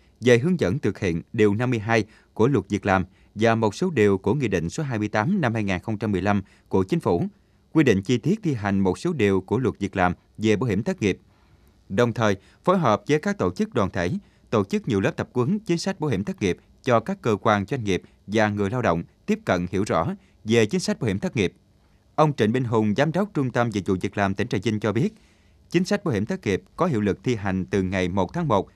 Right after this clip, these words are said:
năm hai nghìn không trăm mười chín và được quy định trong Luật Bảo hiểm xã hội. Theo đó, người lao động tại các công ty, doanh nghiệp đóng bảo hiểm thất nghiệp bằng một phần trăm tiền lương, tiền công mỗi tháng.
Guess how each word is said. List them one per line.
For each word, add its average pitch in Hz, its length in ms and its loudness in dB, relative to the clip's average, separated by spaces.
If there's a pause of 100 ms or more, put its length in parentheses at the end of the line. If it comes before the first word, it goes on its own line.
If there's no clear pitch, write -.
năm 127 160 -2
hai 127 100 -2
nghìn 101 160 -2
không 110 160 -6
trăm 113 120 -4
mười 95 100 0
chín 151 260 0 (500)
và 113 280 4
được 110 240 2
quy 147 120 -2
định 92 260 0
trong 120 260 -4
Luật 95 200 0
Bảo 139 100 -2
hiểm 104 100 -2
xã 160 120 -4
hội. 87 280 -2 (680)
Theo 151 120 4
đó, 143 200 2
người 139 200 2
lao 127 100 0
động 92 220 0
tại 95 160 -2
các 190 180 -8
công 120 160 -4
ty, 107 280 0
doanh 127 160 -4
nghiệp 92 300 -2
đóng 113 320 -2
bảo 127 120 -2
hiểm 98 140 -2
thất 175 160 -8
nghiệp 95 180 0 (100)
bằng 101 320 0
một 95 140 -2
phần 98 140 -4
trăm 117 220 -2
tiền 92 260 -2
lương, 110 200 0
tiền 92 280 -4
công 110 220 -2
mỗi 87 140 -2
tháng. 123 240 -2